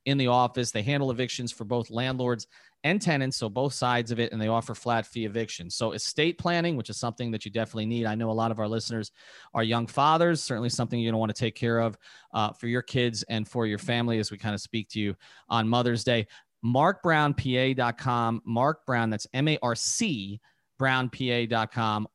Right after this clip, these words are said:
nine five four, five six six, five six seven eight. That's nine five four,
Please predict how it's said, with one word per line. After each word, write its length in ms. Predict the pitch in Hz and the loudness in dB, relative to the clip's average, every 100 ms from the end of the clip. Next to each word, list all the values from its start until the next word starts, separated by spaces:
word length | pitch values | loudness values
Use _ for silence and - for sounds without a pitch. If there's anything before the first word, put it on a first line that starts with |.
| - | -6
nine 380 | 120 127 170 214 | 0 2 2 2
five 280 | - 175 156 | 2 2 0
four, 420 | 139 120 113 113 - | -6 -8 -8 -8 -2
five 260 | 135 143 | 0 2
six 320 | 143 - 127 - | 0 -2 -2 0
six, 380 | 113 104 - - _ _ | -2 -2 -6 -16 _ _
five 360 | - 123 131 139 | -2 0 2 0
six 480 | - 123 117 - - _ - | -2 -4 -6 -10 -14 _ -6
seven 320 | - 113 107 | 0 0 0
eight. 180 | 95 90 | -2 -6
That's 180 | 101 113 | -8 -2
nine 280 | 120 135 143 | 0 2 0
five 260 | 143 131 | 0 0
four, 400 | - 127 117 110 | -2 -2 0 -2